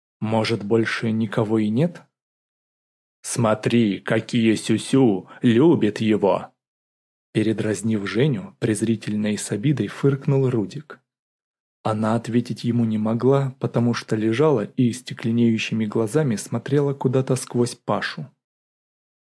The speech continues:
"Меня все любят, потому что я человек, а тебя не любил никто, потому что ты чмо по жизни". Человек, который пошёл за Кирой,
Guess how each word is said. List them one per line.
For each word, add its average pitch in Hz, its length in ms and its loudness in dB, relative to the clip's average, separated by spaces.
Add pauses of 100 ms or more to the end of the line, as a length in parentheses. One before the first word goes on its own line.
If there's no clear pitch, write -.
(160)
"Меня 123 400 4
все 139 320 2
любят, 104 480 0 (240)
потому 113 360 0
что - 220 0
я 113 160 2
человек, 113 720 -2 (300)
а 110 100 -2
тебя 127 460 2
не 117 180 4
любил 131 380 6
никто, 127 600 0 (220)
потому 113 380 0
что - 200 -4
ты 127 140 2
чмо 135 400 4
по 110 160 0
жизни". 104 500 -2 (1080)
Человек, 110 720 -2
который 113 380 -2
пошёл 110 420 -2
за 104 160 -4
Кирой, 127 500 -2